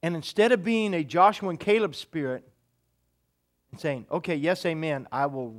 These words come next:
go in and possess that," we say things like, "Yeah, but, you know, reality says,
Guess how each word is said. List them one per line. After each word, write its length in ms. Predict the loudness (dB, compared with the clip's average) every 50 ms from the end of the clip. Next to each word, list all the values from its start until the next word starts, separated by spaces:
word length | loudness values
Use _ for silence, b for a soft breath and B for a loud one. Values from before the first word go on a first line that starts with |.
| -20 -12
go 200 | -10 -8 -6 -6
in 120 | -6 -8
and 80 | -10 -12
possess 380 | -14 -14 -6 -4 -4 -4 -4 -6
that," 320 | -12 -14 -14 -14 -16 -20 _ _ _ _ _ _ _ _ _ _ _ _ _ _ _ _ _ _ _
we 120 | -4 -4
say 200 | -2 0 -2 -2
things 260 | 0 -2 -6 -4 -2
like, 180 | -2 -2 -2 B B B B B
"Yeah, 260 | 4 6 8 8 6
but, 240 | 6 2 0 0 0
you 120 | -2 0
know, 140 | 2 2 2
reality 680 | 2 2 2 4 8 8 8 8 8 4 2 0 -4
says, 600 | -4 -6 -4 -4 -4 -4 -4 -8 -10 -14 -18 -20